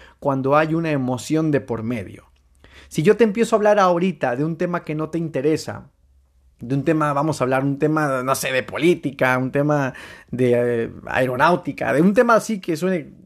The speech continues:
aburrido, complejo para ti, para otra gente puede ser interesante. Si no hay una emoción, tú vas a decir, "Eso es mucha información, mucho texto", vas a decir, "Guácala". Pero si yo le añado emoción a cómo te platico las cosas y, y tú tienes emoción por aprender,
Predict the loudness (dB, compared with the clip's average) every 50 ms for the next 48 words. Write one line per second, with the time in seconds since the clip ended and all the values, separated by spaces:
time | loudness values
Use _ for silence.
0 | -20 -20 _ _ _ -4 -2 -2 0 0 2 2 2 2 0 0 0 0 0 0
1 | 0 0 -2 -2 -2 -6 -10 -8 -8 -8 -8 -8 -6 -6 -4 -6 -6 -4 0 0
2 | 0 0 0 -4 -6 -6 -8 -10 -10 -10 -10 -12 -12 -16 -20 -20 -20 -20 -20 -20
3 | -20 -20 _ _ _ _ _ _ 2 4 6 6 4 4 4 4 4 4 4 2
4 | 0 0 0 0 0 0 0 0 0 2 2 0 0 -2 -2 -4 -6 -6 -6 -6
5 | -2 0 0 0 0 -2 -4 -6 -6 -6 -8 -8 -8 -12 -14 -14 -14 -16 -18 _
6 | _ _ 2 2 2 2 0 -4 -4 -8 -10 -14 -10 -6 -6 -6 -6 -8 -10 -12
7 | -14 -16 -18 -10 -6 -4 -4 -4 -6 -10 -12 -14 -18 -20 -20 -20 -20 -20 -20 -20
8 | -20 -20 _ _ 4 6 6 4 2 0 -4 _ _ _ _ _ _ _ _ _
9 | _ _ _ _ _ _ _ -8 -6 -4 2 4 4 4 4 4 4 4 4 4
10 | 4 4 4 4 2 -2 -2 -2 0 0 0 0 -2 -8 -10 -12 -6 -4 -2 -2
11 | -2 -2 -2 -2 -2 -4 -4 -4 -6 -6 -6 -8 -8 -8 -4 -4 -4 -4 -4 -8
12 | -16 -18 _ -12 -12 -12 -12 -12 -10 -8 -8 -6 -6 -8 -8 -10 -6 -2 -2 -2
13 | 0 2 0 2 0 0 -2 -2 -4 -4 0 2 2 2 4 2 2 2 2 0
14 | -2 -4 -2 0 0 -2 -2